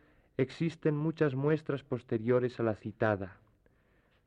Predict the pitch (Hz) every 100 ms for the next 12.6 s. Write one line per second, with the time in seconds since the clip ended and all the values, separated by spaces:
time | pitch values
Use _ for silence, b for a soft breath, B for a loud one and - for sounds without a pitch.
0 | - 117 131 143 151 151 - 135 131 139
1 | - 117 135 143 139 - 123 117 - 110
2 | 131 135 127 - 120 123 131 120 113 110
3 | 113 127 127 120 117 110 117 123 117 110
4 | 107 107 117 113 110 b b b b -
5 | 120 - 117 127 131 - 131 131 120 120
6 | 113 120 - 98 - b b b b b
7 | b b - 135 143 151 147 131 123 123
8 | 139 139 131 135 139 131 127 131 131 131
9 | 117 120 117 110 110 101 120 113 - 92
10 | - _ _ _ _ _ _ _ _ _
11 | b b b b b b 117 127 131 131
12 | 120 143 160 160 165 -